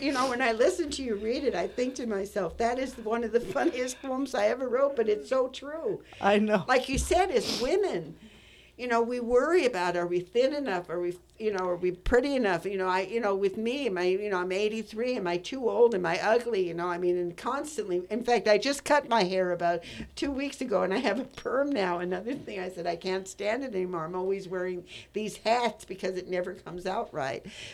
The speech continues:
Speaker 1: So just listening to that poem and just listening to you read it,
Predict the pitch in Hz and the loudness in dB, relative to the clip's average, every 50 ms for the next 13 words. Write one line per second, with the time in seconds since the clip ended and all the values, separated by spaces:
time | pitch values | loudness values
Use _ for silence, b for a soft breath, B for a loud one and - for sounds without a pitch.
0 | B B - 254 233 208 - 311 381 381 - - 311 339 349 - - 320 311 294 | B B 6 6 6 6 6 2 2 2 0 -4 -4 -4 -4 -4 -6 -8 -6 -4
1 | 254 233 208 190 190 190 190 - 247 269 262 262 247 233 220 190 180 175 208 214 | -4 -2 0 0 -2 -2 -4 -6 -6 -6 -4 -4 -4 -6 -6 -8 -8 -6 -6 -8
2 | 208 - 214 220 214 - 247 240 - - - 214 190 185 175 180 185 202 196 185 | -6 -6 -8 -8 -8 -8 -8 -8 -8 -8 -8 -8 -6 -4 -2 -2 -2 0 0 0
3 | - - - | -2 -2 -4